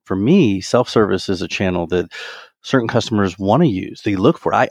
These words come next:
I pers-, I talk to customers all day long, whether it's emails or phone calls. So when I need support, I'm looking for an answer at my fingertips. I'm not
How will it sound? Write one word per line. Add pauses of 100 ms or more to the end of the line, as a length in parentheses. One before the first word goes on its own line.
I
pers-,
I
talk
to
customers
all
day
long,
whether
it's
emails
or
phone
calls.
So
when
I
need
support,
I'm
looking
for (260)
an
answer
at
my
fingertips. (380)
I'm
not